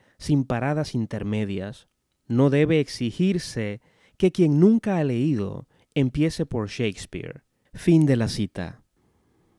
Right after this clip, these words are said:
Esta cita me parece relevante porque traza uno de los fundamentos esenciales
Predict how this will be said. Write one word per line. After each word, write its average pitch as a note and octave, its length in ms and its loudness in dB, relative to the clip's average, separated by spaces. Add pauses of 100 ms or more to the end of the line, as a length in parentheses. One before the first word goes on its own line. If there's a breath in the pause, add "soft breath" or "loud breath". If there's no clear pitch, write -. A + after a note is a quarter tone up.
(280)
Esta G#3 320 2
cita G#3 640 -2
me C#3+ 300 2
parece E3 320 2
relevante B2+ 800 0 (440 soft breath)
porque D#3+ 280 4
traza G3+ 580 0
uno F#3+ 260 4
de G3 60 8
los F3+ 160 4
fundamentos C#3+ 720 2
esenciales A#2 960 0